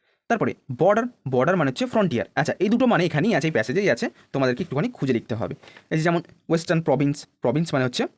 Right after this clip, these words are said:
এলাকা, ফ্রন্টিয়ার, ফ্রন্টিয়ার মানে হচ্ছে যে বর্ডারে যে লাইনগুলো থাকে সেগুলোকে বলে ফ্রন্টিয়ার।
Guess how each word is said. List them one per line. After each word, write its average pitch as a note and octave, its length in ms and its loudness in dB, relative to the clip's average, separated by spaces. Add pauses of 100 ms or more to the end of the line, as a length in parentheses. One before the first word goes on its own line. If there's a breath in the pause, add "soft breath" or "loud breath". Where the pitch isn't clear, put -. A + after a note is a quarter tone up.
(500)
এলাকা, - 400 -2
ফ্রন্টিয়ার, F3+ 400 0
ফ্রন্টিয়ার C#3 340 0
মানে D3+ 120 2
হচ্ছে C4 200 -2 (300 soft breath)
যে D#3+ 200 -2 (240 soft breath)
বর্ডারে D3 300 2
যে D#3 100 2
লাইনগুলো C#3+ 340 2
থাকে C#3+ 160 0
সেগুলোকে C3 280 -2
বলে F#3+ 100 0
ফ্রন্টিয়ার। E3+ 440 0